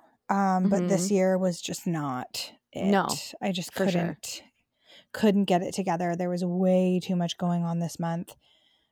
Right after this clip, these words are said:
Speaker 1: My son's first birthday, my
Speaker 2: Mm-hmm.
Speaker 1: dad's birthday,
Speaker 2: Right.
Speaker 1: Steven got covid. I just don't have
Speaker 2: Perfect.
Speaker 1: it in me <laughs> to do
Speaker 2: Yeah.
Speaker 1: anything.
Speaker 2: I did it in, like,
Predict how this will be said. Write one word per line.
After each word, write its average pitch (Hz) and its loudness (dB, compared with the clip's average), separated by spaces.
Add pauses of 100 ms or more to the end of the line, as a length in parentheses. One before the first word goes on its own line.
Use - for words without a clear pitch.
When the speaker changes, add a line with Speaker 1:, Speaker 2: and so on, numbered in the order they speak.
Speaker 1:
My 165 0
son's 160 -4
first 160 -6
birthday, 190 0
my 175 -2
Speaker 2:
Mm-hmm. 196 2
Speaker 1:
dad's 196 2
birthday, 170 -2
Speaker 2:
Right. - -2
Speaker 1:
Steven 170 -4
got - -8
covid. 185 2
I - -4
just 180 -10 (140)
don't 147 -4 (260)
have 156 -6
Speaker 2:
Perfect. 139 -2
Speaker 1:
it 135 -2
in 135 -4
me 131 -6 (100)
<laughs> - -6
to - 4
do - -6
Speaker 2:
Yeah. 185 2
Speaker 1:
anything. 151 -8 (1200)
Speaker 2:
I 214 6
did 202 6
it 202 6
in, 185 -2
like, 170 -4